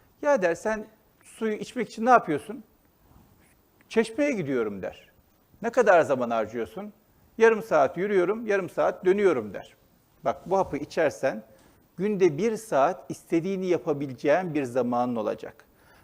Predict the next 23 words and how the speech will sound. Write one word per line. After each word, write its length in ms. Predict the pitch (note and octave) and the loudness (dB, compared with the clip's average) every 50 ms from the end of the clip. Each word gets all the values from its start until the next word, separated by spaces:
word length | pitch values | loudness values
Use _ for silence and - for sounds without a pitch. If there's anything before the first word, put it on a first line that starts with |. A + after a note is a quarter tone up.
| _ _ | _ _
Günde 340 | - E3 F#3 G#3 G3 A3 F#3+ | -4 -2 -2 0 0 0 0
bir 120 | G#3 A#3+ A3+ | 0 0 -2
saat 400 | - - G#3+ F3+ D#3 C#3+ - - | 0 2 4 4 4 4 0 -8
istediğini 440 | - - - E3 D#3 D3+ G#3 G#3 | -12 -6 -4 -4 -2 -2 -2 0
yapabileceğin 680 | G#3+ G3+ F3 - E3+ D3+ C#3+ C#3 A#2+ C3+ D3+ C#3+ C#3 C3+ | 0 0 2 2 0 -2 -2 -4 0 2 2 2 2 0
bir 60 | C#3 | -4
zamanın 440 | B2+ A2+ C#3+ C3+ C#3 C#3+ C#3+ D3 C#3+ | -4 -2 -2 0 2 2 2 2 2
olsa 260 | C3+ B2+ A#2+ - C3 | 0 -2 -2 -2 -4
ne 80 | C3 F#3 | -2 0
yapardın?" 560 | A3 G3+ - - C3 A2 G#2 - A2 G2+ F#2 | 0 0 -2 -2 -4 -4 -4 -6 -12 -12 -14
der. 200 | - - - _ _ _ _ _ _ _ _ _ _ _ _ _ _ _ | -14 -14 -16 _ _ _ _ _ _ _ _ _ _ _ _ _ _ _
Küçük 200 | - - - - | -20 -18 -10 -4
Prens 280 | F#3 F#3 F#3 F3+ - | -4 -4 -4 -2 2
der 200 | G#3+ G3+ F#3 - | 2 2 2 2
ki, 200 | - C#3 A#2 A2 - - _ _ _ _ _ _ _ | -2 -4 -4 -4 -6 -16 _ _ _ _ _ _ _
"Çeşmeye 500 | - G3 F#3+ - - A3+ A3 A3 A3 G#3+ | -2 -2 -2 -2 -4 0 4 4 4 4
yürür, 400 | D#3+ D3 C#3+ D#3 G#3 A3 - - _ _ | 2 0 0 0 -2 -2 -4 -18 _ _
sonra 200 | - - - - | -4 -4 -2 -2
geri 280 | F#3+ D#3+ D#3 D3 B2+ A2 | -2 0 0 0 0 0
dönerdim." 460 | A2 G2+ G2 F#2+ F#2 F2+ G#2 - - | -4 -4 -4 -6 -6 -8 -10 -14 -18
der. 120 | - - - _ _ _ _ _ _ _ _ _ _ _ _ _ _ _ _ _ _ _ _ _ _ - - - - _ _ _ _ | -20 -20 -20 _ _ _ _ _ _ _ _ _ _ _ _ _ _ _ _ _ _ _ _ _ _ -20 -20 -20 -20 _ _ _ _
Şimdi 600 | - - - D4+ D4 C4 A3 F#3 E3 C3+ - - | -16 -10 -6 -4 -2 2 2 2 2 0 -4 -6
hayatımızda 1000 | C#3 E3 A3 B3+ B3+ A#3+ B3 - F3+ F#3 F3 C#3+ C3 C#3+ D#3+ F3+ G#3+ - - | -2 0 4 4 4 2 0 -4 -4 -4 -4 -4 0 2 2 2 2 0 -8